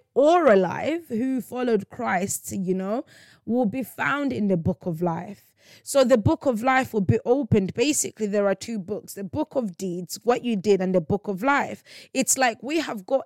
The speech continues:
evidence that you did these things, and that's why your name is not written in the book of life. Or rather, we can also say,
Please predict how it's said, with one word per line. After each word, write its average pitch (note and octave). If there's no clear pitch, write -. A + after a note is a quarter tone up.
evidence A#3
that G3
you A#3+
did D#4
these D4
things, C#4+
and G3+
that's -
why C4+
your G#3
name G3
is F3
not F#3
written F3+
in F#3
the E3+
book F3
of F3
life. F3
Or B3+
rather, C#4
we G3
can G#3
also G#3+
say, A#3